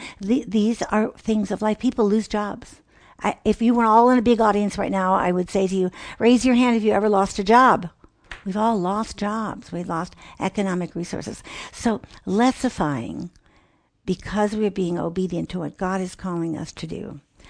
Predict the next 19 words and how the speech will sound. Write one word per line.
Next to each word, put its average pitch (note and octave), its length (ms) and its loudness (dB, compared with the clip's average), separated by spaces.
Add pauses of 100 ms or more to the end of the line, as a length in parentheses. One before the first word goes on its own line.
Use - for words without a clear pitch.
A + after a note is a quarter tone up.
(180)
And A#3 160 -6 (120)
I C#4+ 380 0
want G#3+ 340 -2
you G3 120 -2
to F#3+ 80 -2
know E3 320 -2
that - 280 -10
I G#3 220 -4
really F#3+ 640 -2
believe E3 680 -4 (400)
at - 180 -4
the E3+ 80 -4
true G#3+ 440 -4
core F#3 420 -2
of D#3 140 -6
who G#3 180 -2
I E3+ 120 0
am E3+ 480 -2 (800)
that E3+ 400 -4